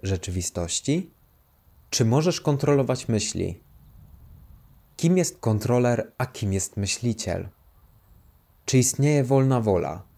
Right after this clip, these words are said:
Czy jesteś w stanie poznać rzeczywistość w inny sposób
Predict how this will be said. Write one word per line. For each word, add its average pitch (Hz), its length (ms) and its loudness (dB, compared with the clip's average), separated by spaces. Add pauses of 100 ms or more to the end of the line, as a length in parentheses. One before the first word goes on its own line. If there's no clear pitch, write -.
(800)
Czy - 120 0
jesteś 170 380 2
w - 60 -10
stanie 123 340 -2
poznać 113 360 0
rzeczywistość 101 960 -2
w 104 200 -6
inny 127 260 0
sposób 104 640 -4